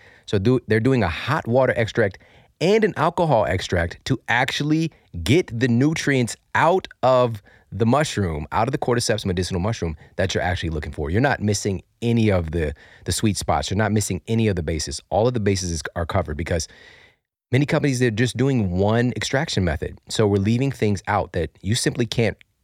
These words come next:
get out of the mushroom if you're not doing both. All right, so it's dual extracted.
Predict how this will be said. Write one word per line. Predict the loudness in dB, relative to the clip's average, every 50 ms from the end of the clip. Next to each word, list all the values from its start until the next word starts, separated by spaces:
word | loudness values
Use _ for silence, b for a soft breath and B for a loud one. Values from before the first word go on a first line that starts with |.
| -6
get | -2 -2 0 0 2
out | 2 2 2
of | 2 0
the | 0
mushroom | 0 0 0 -2 -2 -4 -4 -4 -4 -8
if | -8 -6
you're | -4 -2
not | -2 0 -2 -2 -4
doing | -4 -4 -4 -6 -8 -8
both. | -8 -8 -8 -8 -12 -16 -20 -20 _ _ _ _
All | -10 -8
right, | -8 -6
so | -2 -2 -2 -2 b b b b
it's | b -14 -12
dual | 0 2 4 4 4 4
extracted. | 2 0 2 2 2 2 2 2 0 -2 -2 -2